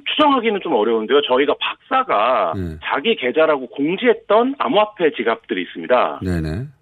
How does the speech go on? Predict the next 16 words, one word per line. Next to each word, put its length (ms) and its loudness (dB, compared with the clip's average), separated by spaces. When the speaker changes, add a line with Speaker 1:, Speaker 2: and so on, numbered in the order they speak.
Speaker 1:
이 180 -8
지갑 300 2
중에, 420 0
어, 480 0
추적할 360 0
수 120 -4
있는 480 4
지갑 480 0
두 180 -8
개를 280 2
추적해 280 -4
봤는데, 340 0
Speaker 2:
예. 320 -10
Speaker 1:
어, 180 -2
이, 180 -6
한 360 2